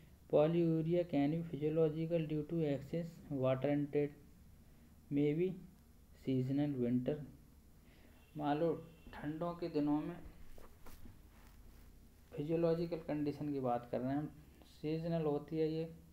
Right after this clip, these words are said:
ठंडों में यूरिन पास आउट ज़्यादा होती है, पानी ज़्यादा ले लिया, वाटर इनटेक ज़्यादा है,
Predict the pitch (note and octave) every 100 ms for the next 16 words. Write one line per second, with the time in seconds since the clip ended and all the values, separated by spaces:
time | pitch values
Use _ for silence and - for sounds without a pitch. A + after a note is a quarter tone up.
0 | - - - - - - - - - -
1 | C#3 D3+ D3+ D#3+ D3 C#3 C#3 D#3 E3 E3
2 | - - - - - - - C#3 C3+ C3
3 | D3 C3 C3 C3+ D3 D#3 D#3 F3+ E3 C3
4 | C3 C3+ B2+ B2 C#3 C#3+ D3+ D#3+ E3+ A2
5 | G#2 - - - - - B2+ B2 B2+ C3+
6 | C3+ C3+ A#2+ A2+ B2+ D3+ F3